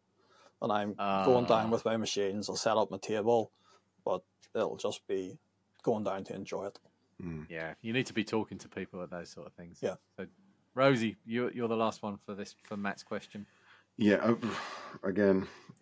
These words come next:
Speaker 4: uh, uh,
Speaker 2: So
Speaker 4: if
Speaker 2: basically for you, it would be, do you play games for fun?
Speaker 4: No. I find them all awful. <laughs> Um, <laughs> yeah.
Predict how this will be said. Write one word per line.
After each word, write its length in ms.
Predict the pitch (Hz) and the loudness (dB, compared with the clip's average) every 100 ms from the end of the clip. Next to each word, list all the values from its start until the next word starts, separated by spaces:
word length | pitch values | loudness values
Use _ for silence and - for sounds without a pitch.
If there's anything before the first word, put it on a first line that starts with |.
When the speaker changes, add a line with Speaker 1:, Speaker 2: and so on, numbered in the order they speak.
| - | 2
Speaker 4:
uh, 40 | |
uh, 400 | 110 - 113 113 | 2 4 4 6
Speaker 2:
So 120 | 170 | 8
Speaker 4:
if 140 | 175 151 | 8 10
Speaker 2:
basically 400 | 185 180 147 123 | 8 8 4 4
for 80 | |
you, 200 | 127 143 | 4 6
it 120 | 120 104 | 6 4
would 160 | 110 | 0
be, 240 | 113 110 104 - - _ - | 2 2 0 -10 -20 _ 0
do 60 | |
you 200 | 117 117 | 2 4
play 240 | 104 113 107 | 4 2 4
games 380 | 110 104 95 - | 2 2 0 -6
for 100 | 98 | -8
fun? 320 | - 104 90 - - - _ | -4 -2 -4 -10 -20 -20 _
Speaker 4:
No. 680 | - 95 90 82 80 80 80 - - - - - - | 0 2 4 2 0 -2 -4 -10 -16 -20 -12 -4 0
I 80 | 104 | 2
find 240 | - 151 | 4 6
them 100 | 139 | 10
all 160 | 113 107 | 10 10
awful. 600 | 98 98 92 104 104 95 | 8 8 8 8 8 6
<laughs> 60 | - - - - - - - 131 - - - - - - | 4 -6 -6 -6 -6 -6 -4 -2 -2 -4 4 6 6 8
Um, 480 | 107 117 117 113 123 - - - | 12 12 12 8 4 -8 -10 -16
<laughs> 360 | - - - - | -16 -20 -14 2
yeah. 120 | 113 | 4